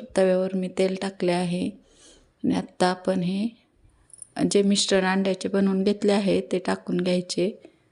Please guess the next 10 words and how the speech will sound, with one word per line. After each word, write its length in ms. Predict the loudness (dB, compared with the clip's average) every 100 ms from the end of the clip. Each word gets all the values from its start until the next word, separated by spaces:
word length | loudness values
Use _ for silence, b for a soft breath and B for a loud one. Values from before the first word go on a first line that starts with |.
| _ _ _ _ _ _ _ _ b b b b b b _ 2
माझ्या 360 | 6 6 6 6
मुलांना 480 | 8 6 4 2 0
तर 120 | 0 0
मी 180 | 0
हा 400 | -2 0 0 0 -6 -8
आठवड्यातून 600 | -6 -4 -4 -4 -2 -2
एकदा 300 | -4 -4 -4
हा 160 | -4 -4
नाश्ता 380 | -4 -4 -6
देतेच 680 | -4 -2 -4 -2 -4 -4 -10